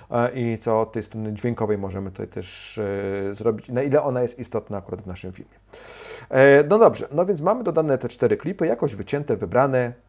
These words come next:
Chcemy pójść dalej. E, zobaczcie, że ja chyba coś akurat klikałem sobie w przerwie między naszymi nagraniami i tutaj w tym momencie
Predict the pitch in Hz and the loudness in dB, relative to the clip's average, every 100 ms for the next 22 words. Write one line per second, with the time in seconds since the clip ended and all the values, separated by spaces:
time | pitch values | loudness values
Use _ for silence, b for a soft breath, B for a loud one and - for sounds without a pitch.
0 | _ - - 127 120 117 104 95 90 117 | _ -18 -4 -2 0 -4 -4 -4 -2 -2
1 | 156 - _ 113 117 117 113 120 160 - | -2 -8 _ -2 0 0 0 0 0 -2
2 | 131 120 123 143 143 131 131 117 - 123 | -6 -2 -2 -2 -2 -2 -2 -8 -2 -2
3 | 117 - 120 - 143 - 104 104 - 110 | -2 -8 4 6 6 2 -8 -10 -6 -6
4 | 101 98 98 95 95 104 98 98 98 104 | -4 -8 -10 -10 -10 -10 -10 -8 -8 -6
5 | 107 104 98 110 107 101 - 113 107 113 | -6 -8 -10 -6 -6 -6 -8 -6 -4 -6
6 | 110 104 | -6 -10